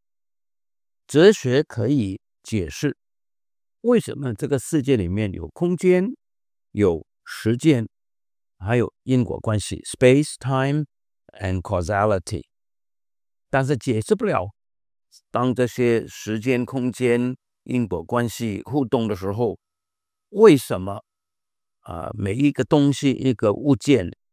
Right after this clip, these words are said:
有它自己的具体的，的，的素质，或者我这个人为什么是时空、因果等等组成的这个的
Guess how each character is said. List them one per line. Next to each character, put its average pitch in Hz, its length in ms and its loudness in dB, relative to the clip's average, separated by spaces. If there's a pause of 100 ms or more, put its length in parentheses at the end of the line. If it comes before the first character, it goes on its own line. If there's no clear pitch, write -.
(100)
有 101 300 2
它 123 380 2 (260)
自 170 220 2
己 85 240 -4
的 - 240 -6
具 135 220 2
体 90 240 -6
的， 101 260 -6 (580)
的， 101 240 0
的 - 140 -6
素 127 300 -2
质， 131 320 -2 (640)
或 127 100 2
者 117 180 0 (100)
我 107 340 2
这 151 120 -4
个 139 120 0
人 110 280 0 (120)
为 151 120 0
什 113 160 -2
么 101 220 -4
是 101 400 -6 (320)
时 107 640 -2
空、 156 460 0
因 147 200 2
果 104 160 0
等 127 240 2
等 107 240 2 (300)
组 90 240 0
成 98 220 -4
的 95 180 0
这 165 180 -4
个 131 200 2
的 110 200 2